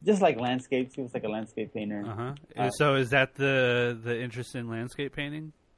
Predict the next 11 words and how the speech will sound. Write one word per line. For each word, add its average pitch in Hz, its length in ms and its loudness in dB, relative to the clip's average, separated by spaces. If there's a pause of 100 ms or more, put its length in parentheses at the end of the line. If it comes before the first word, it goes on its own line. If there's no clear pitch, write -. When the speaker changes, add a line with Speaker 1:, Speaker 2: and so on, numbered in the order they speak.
Speaker 2:
in 127 140 -8
your 123 140 -6
own 139 160 -8
work? 190 140 -10 (880)
Do - 60 -20 (260)
you 117 60 -18
feel - 160 2
Speaker 1:
I, 220 60 10
Speaker 2:
like 226 80 8
that? 120 140 -6
Speaker 1:
I, 208 160 8